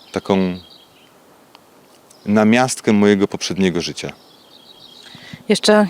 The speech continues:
Speaker 2: jeden motocykl zostanie tutaj wyremontowany?
Speaker 1: No, mam nadzieję, że, że nie jeden,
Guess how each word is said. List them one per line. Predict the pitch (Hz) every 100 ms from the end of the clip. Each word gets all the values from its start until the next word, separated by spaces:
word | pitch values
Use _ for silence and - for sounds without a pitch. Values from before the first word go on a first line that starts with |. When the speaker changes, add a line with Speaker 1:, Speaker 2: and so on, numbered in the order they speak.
| -
Speaker 2:
jeden | 226 214 220
motocykl | 226 - 214 - 208
zostanie | 196 214 220 214
tutaj | 214 202
wyremontowany? | 202 208 202 208 202 202 226 262 - - - - - - - - - - -
Speaker 1:
No, | - 98 107 131
mam | 135 123
nadzieję, | 104 85 95 95
że, | 92 87 101 101 101 101 101
że | 87 - 92 104
nie | 104 113 139
jeden, | 113 95 87 87